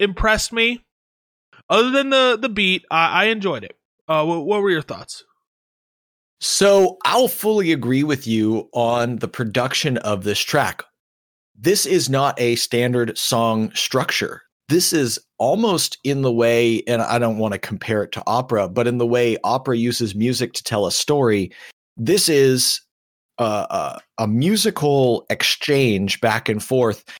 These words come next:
Speaker 2: that doesn't necessarily have standard song structure, which I agree. It doesn't ever feel like it kicks into, "Here's the song itself."
Speaker 1: Right.
Speaker 2: Um, I didn't mind the hook, and here's why. I, one of my notes is,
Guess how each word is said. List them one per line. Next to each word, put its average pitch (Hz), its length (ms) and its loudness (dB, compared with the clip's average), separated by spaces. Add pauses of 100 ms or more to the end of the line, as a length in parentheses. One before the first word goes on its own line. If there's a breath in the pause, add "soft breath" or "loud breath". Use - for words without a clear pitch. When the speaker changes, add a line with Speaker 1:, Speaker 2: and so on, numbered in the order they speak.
(120)
Speaker 2:
that 113 360 0
doesn't 151 440 0
necessarily 113 600 0
have 107 220 -2
standard 107 480 -2
song 101 380 -2
structure, 127 680 -2 (320 loud breath)
which - 380 -2 (140)
I 113 120 2
agree. 113 380 2
It 104 80 -2
doesn't 123 280 0
ever 117 220 0
feel 127 200 0
like 104 220 0
it - 160 -4 (180)
kicks - 320 -2
into, 113 560 0
"Here's 117 400 -2
the 95 100 -8
song 98 500 -2
itself." - 600 -4 (260 loud breath)
Speaker 1:
Right. 139 200 -8
Speaker 2:
Um, 117 420 0 (580)
I - 100 4
didn't 254 180 2
mind 190 240 2
the 156 80 2
hook, 139 300 0
and 110 120 -2
here's 135 320 -2
why. 110 520 0 (840 soft breath)
I, 127 240 2 (120)
one 135 240 2
of 151 80 2
my 135 100 4
notes 139 300 2
is, 110 240 0